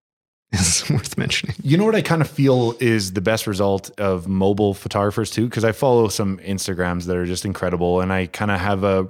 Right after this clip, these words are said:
Speaker 2: relationship with wh-, who I know or, and feel is shooting on their phone and editing on their phone. But it's similar to the result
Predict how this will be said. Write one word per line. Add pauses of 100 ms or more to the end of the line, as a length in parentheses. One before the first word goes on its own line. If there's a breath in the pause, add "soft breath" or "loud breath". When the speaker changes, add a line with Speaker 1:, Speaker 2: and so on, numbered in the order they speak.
(120)
Speaker 2:
relationship
with
wh-,
who
I
know
or,
and
feel
is
shooting (300 soft breath)
on
their
phone
and
editing
on
their
phone.
But (480 loud breath)
it's
similar
to
the
result